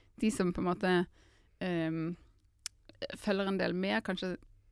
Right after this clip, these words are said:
spesielt følger med på sosiale medier, for der er liksom de verste bildene og videoene, og, ehm, sånn fornufts-, eh, eller liksom, eh, alle mener jo at det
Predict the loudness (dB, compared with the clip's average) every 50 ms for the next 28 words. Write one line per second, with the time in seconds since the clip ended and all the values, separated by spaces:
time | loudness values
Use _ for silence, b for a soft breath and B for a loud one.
0 | -20 _ _ -14 -14 -10 -8 -6 -4 0 0 0 0 -2 -2 -2 -2 0 0 0
1 | -2 -2 -4 -4 -6 -4 -2 0 0 2 2 2 2 2 4 2 2 2 0 -2
2 | 0 0 0 0 0 0 0 0 -2 -2 -2 0 0 0 0 -2 -4 -8 -8 -6
3 | -4 -4 -4 -2 0 2 4 4 4 2 b b b b b b b b b b
4 | b b b b b b 0 2 4 2 2 2 2 2 4 4 2 2 0 -4
5 | -4 -2 0 2 2 2 2 0 0 0 -2 -2 -6 -10 -20 _ _ _ -20 -18
6 | -16 -10 -6 -2 -2 0 0 0 0 0 0 0 0 0 -2 B B B B B
7 | -12 -12 -12 -10 -6 -2 2 2 2 2 0 0 0 0 0 0 -2 -4 -10 -12
8 | -8 -8 -4 -2 0 0 0 0 0 0 0 0 0 0 0 0 0 0 0 0
9 | 0 -2 -2 -4 -4 -4 -4 -4 -4 -6 -6 -6 -6 -6 -6 -6 -4 -2 -2 0
10 | 2 2 2 2 0 0 0 0 -2 -4 B B B B -20 -20 _ -12 -10 -8
11 | -8 -10 -10 b b b b -20 -20 -8 0 2 4 4 4 4 2 2 2 2
12 | 2 0 -2 -2 -2 0 0 0